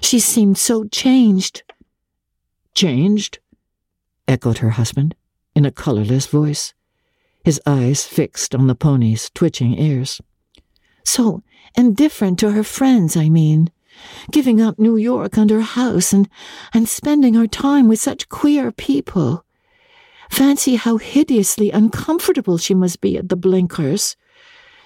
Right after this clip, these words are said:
She says she does it to keep Cousin Medora out of mischief, to prevent her marrying dreadful people. But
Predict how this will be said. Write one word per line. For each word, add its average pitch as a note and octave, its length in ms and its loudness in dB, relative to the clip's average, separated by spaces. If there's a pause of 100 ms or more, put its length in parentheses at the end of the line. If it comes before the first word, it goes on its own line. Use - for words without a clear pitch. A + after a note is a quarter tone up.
(120)
She - 180 0
says F#3+ 280 -2
she G3+ 120 0
does G3 220 0
it F3+ 140 -6
to F#3+ 80 0
keep G#3 260 0 (140)
Cousin G#3+ 340 2
Medora G3+ 560 0
out F#3 180 0
of F#3+ 120 2
mischief, - 680 -2 (480)
to B3+ 140 0
prevent A3 460 2
her G#3 100 0
marrying G3+ 640 2
dreadful G#3 500 0
people. G#3 680 -4 (720)
But - 180 -2